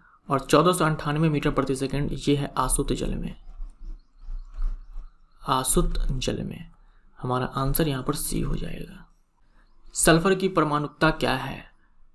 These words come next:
तो पिछले ही किसी वीडियो में मैंने आपसे कहा था कि जो सल्फर होता है ये एस एट के फॉर्म में स्टेबल होता है, तो इसकी जो परमाणुकता है वो है आठ। तो यहाँ पर आंसर हमारा ए हो जाएगा, बहु परमाणुक।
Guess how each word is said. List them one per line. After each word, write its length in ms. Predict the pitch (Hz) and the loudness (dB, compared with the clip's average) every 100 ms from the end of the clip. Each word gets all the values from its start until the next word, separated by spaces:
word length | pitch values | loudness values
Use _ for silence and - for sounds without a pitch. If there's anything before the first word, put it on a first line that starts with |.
| - | -4
तो 160 | 123 123 | -2 -2
पिछले 300 | - 139 165 | 0 4 4
ही 60 | 185 | 6
किसी 220 | 175 170 | 6 8
वीडियो 200 | 160 160 | 8 8
में 60 | |
मैंने 140 | 160 156 | 6 0
आपसे 180 | 151 151 | 0 -2
कहा 200 | 151 160 | 0 -2
था 180 | 160 165 - - _ _ - | -4 -6 -8 -16 _ _ 0
कि 120 | 139 | 2
जो 100 | 135 | 4
सल्फर 400 | 139 139 165 170 | 4 4 6 6
होता 220 | 147 139 | 6 4
है 100 | 143 | 0
ये 100 | 139 | 0
एस 280 | - 139 - 151 | 4 4 4 6
एट 180 | 160 | 4
के 100 | 165 | 4
फॉर्म 220 | 160 156 147 | 0 2 0
में 60 | |
स्टेबल 340 | 147 - 147 147 | 2 6 6 6
होता 220 | 143 143 | 2 0
है, 240 | 147 160 - - _ _ - | -2 -6 -10 -20 _ _ -2
तो 100 | - | 0
इसकी 300 | - - 165 | 0 4 4
जो 100 | 165 | 6
परमाणुकता 540 | 143 139 139 - 135 | 4 2 -2 0 2
है 100 | 143 | 2
वो 120 | 139 | 2
है 200 | 147 165 - | 2 2 2
आठ। 340 | 131 - - - - - - - - | 0 0 -4 -6 -8 -8 -6 -6 -2
तो 60 | |
यहाँ 160 | 131 139 | -2 0
पर 100 | 147 | 0
आंसर 320 | 139 139 156 | 2 2 2
हमारा 340 | 147 139 160 180 - - - - - | 2 2 0 -2 -8 -8 -10 -14 2
ए 100 | 143 | 4
हो 120 | 127 | 4
जाएगा, 280 | 127 127 147 | 2 0 0
बहु 260 | 139 139 175 170 - - - | 0 2 2 0 -12 -12 -6
परमाणुक। 600 | 120 - - - - | -6 -6 -8 -10 -14